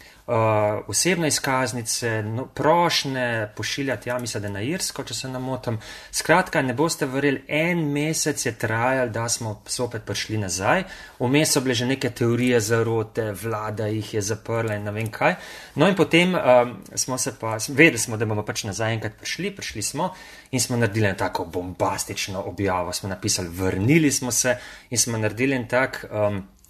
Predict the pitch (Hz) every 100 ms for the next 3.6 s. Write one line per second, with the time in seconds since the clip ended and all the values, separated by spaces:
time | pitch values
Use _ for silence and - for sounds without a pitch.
0 | _ - - - - 107 117 139 - -
1 | - 104 104 - 117 104 92 - - 110
2 | 123 143 120 - 95 113 139 170 156 123
3 | - 143 143 127 107